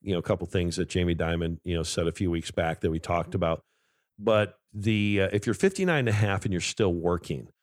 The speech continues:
a lot of individuals that I have talked with in the last week or two, they're fifty-nine and a half and they're actually still working.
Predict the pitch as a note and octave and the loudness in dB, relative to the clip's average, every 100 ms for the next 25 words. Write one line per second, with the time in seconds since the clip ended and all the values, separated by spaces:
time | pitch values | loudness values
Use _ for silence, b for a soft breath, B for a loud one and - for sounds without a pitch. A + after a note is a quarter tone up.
0 | _ _ - F#2 F2+ G#2+ D#3+ G3+ F3+ D3+ | _ _ -4 0 0 0 2 2 4 4
1 | B2 A2+ G#2 G2+ G2+ F#2 F2+ F#2+ - F#2+ | 6 4 4 2 4 4 4 2 2 0
2 | F2+ F#2+ E2+ F#2 F2 E2+ - F#2 G2 - | 2 -2 -2 -2 0 0 2 0 0 -2
3 | F#2 E2 - _ _ F#2+ F#2+ F#2 A2 A#2+ | 0 0 -2 _ _ 2 2 4 2 2
4 | G2+ F2+ F2 F2 E2+ F2 F2 F2 E2 - | 0 0 2 2 2 0 0 0 0 -2
5 | E2 - F2+ D#2+ D2+ - D2 | -4 0 -2 0 -2 -4 -10